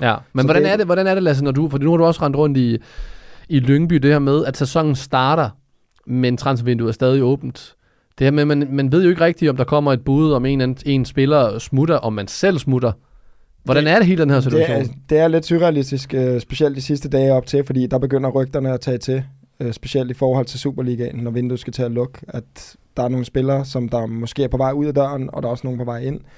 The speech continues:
Speaker 2: Altså, jeg kan selv huske, at jeg altid sad og sp-, spændt kiggede. Hvis jeg ikke selv var, øh,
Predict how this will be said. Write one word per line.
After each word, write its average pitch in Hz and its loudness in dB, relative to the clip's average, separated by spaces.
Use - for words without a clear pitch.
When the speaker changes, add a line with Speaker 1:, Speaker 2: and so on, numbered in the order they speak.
Speaker 2:
Altså, - -2
jeg 135 0
kan 135 -4
selv 147 2
huske, 135 0
at 127 2
jeg 120 0
altid 127 -4
sad 139 -2
og 131 -6
sp-, - -16
spændt 147 -2
kiggede. 135 0
Hvis 123 -2
jeg 156 4
ikke 160 -2
selv 170 0
var, 139 2
øh, 131 -2